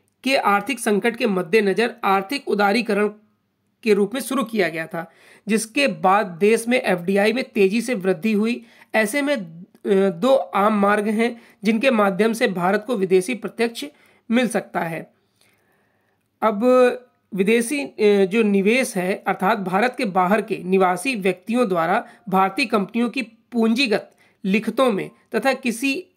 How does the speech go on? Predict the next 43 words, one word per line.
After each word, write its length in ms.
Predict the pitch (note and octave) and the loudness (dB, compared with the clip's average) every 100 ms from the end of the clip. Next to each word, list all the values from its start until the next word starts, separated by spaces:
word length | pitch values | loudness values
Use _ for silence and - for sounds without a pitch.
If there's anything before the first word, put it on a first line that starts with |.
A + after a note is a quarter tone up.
| _ - | _ -4
एलएलपी 800 | A3 B3 - G#3+ G3+ G3 - A3 | -2 -2 -2 -2 -2 -4 -4 -4
की 180 | A3+ A#3+ | -2 -4
पूंजी 400 | A#3 G3+ G3 A#3 | 2 2 2 0
में 160 | A#3 | 0
प्रत्यावर्तनीय 1000 | B3 - - G#3 G#3 A#3 G#3 G3 G3 A#3 A#3+ | -2 -6 -8 -6 0 2 2 0 0 2 2
आधार 360 | G3+ F3+ F#3 | 0 0 -2
पर 140 | F#3 A#3 | -2 -6
किया 280 | A3 G#3 | -2 0
गया 160 | G#3 G#3 | 2 2
निवेश 400 | F#3+ F#3 F#3+ F#3+ | 2 4 2 2
ही 60 | A#3+ | -6
प्रत्यक्ष 400 | G#3 - G3+ G3+ | -10 -8 -8 -6
विदेशी 300 | F3+ F3+ G#3 | -6 -4 -4
निवेश 260 | F#3+ F#3 | -2 -4
कहलाता 400 | A3 G#3+ A#3 A3+ | -2 0 0 0
है। 200 | F3 E3 _ _ _ _ | -4 -8 _ _ _ _
ये 140 | G3+ C#4+ | -2 -2
दो 280 | G3 A#3+ C4+ | 0 2 2
प्रकार 340 | A3 G3+ F3 | 2 0 0
से 120 | E3 | -2
होते 280 | D#3+ D#3 E3 | -6 -6 -8
हैं, 200 | E3 D#3+ _ _ _ _ - | -8 -12 _ _ _ _ -6
यानी 300 | F3 F3+ G3 | -2 2 2
कि 120 | A3 | 0
जो 160 | G#3+ A#3 | -2 0
विदेशी 420 | F#3+ F#3+ G3 G3 | 2 4 2 2
निवेशक 400 | A#3+ G3+ F#3 A3+ | 2 2 2 0
होते 220 | G#3+ E3+ G3 | -2 -2 0
हैं 220 | G3+ B3 | 0 0
वे 120 | B3 | -2
दो 300 | G3+ F3+ C4+ | -4 0 0
प्रकार 320 | A3+ G3+ F#3+ | 0 0 0
से 100 | F#3+ | 0
निवेश 320 | A3+ F#3+ A3+ | 0 2 2
कर 120 | A3+ G3+ | 0 -4
सकते 340 | F3 E3 F#3 | -4 -8 -10
हैं। 200 | E3+ D3+ _ _ - _ _ - | -10 -12 _ _ -20 _ _ -2
एक 180 | C4 | 0
होता 260 | C4 A#3 A#3+ | 2 2 4
है 100 | B3 | 2
प्रत्यक्ष 520 | A#3+ G3+ - B3 B3 | 0 -8 -2 -2 0
विदेशी 460 | F#3+ F3+ F3+ F#3 B3+ | -2 2 2 2 0
निवेश 440 | C4 B3+ C4+ C4+ | 0 -2 -4 -6